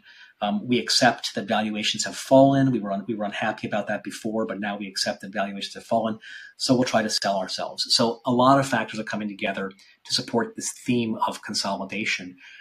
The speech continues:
but also a theme of shakeout. So shakeout is when a company shuts, is when you have too many companies doing the same thing in, in a subsector, and the weaker ones wind up closing down w-, without a successful sale. Um,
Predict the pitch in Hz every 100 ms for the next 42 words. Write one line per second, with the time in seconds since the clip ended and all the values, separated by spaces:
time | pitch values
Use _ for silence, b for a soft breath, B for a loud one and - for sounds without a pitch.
0 | B B B - 135 143 - 196 180 -
1 | 143 - 151 135 - 180 196 233 190 -
2 | - - 120 - 170 147 135 120 120 113
3 | - 120 120 117 - 113 - 143 139 -
4 | 120 117 117 117 113 - - 160 151 139
5 | 131 131 120 127 117 107 - 117 113 -
6 | 120 113 107 - 117 107 - 120 - 98
7 | - 98 - B B B B - 117 120
8 | 110 143 143 139 120 107 107 107 107 -
9 | B B B - 120 120 - - 127 120
10 | 127 120 127 113 98 110 117 113 110 120
11 | - - - 113 - - - - 143 -
12 | - B B 107 104